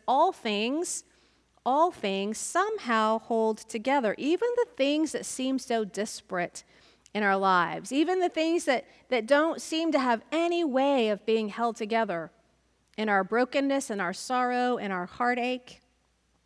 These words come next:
and the challenges we've faced and, and the, the failures we've experienced.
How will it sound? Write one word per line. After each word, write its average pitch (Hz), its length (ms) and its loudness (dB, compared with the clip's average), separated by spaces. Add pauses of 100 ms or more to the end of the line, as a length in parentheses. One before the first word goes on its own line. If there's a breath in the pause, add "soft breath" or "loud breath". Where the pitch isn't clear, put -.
(280)
and 226 100 0
the 220 80 4
challenges 254 640 2
we've 247 160 -4
faced 262 480 0
and, 208 180 -6
and 202 200 -4
the, 180 180 -2 (260 loud breath)
the 220 100 -2
failures 269 600 2
we've 262 160 -4
experienced. 277 1080 -2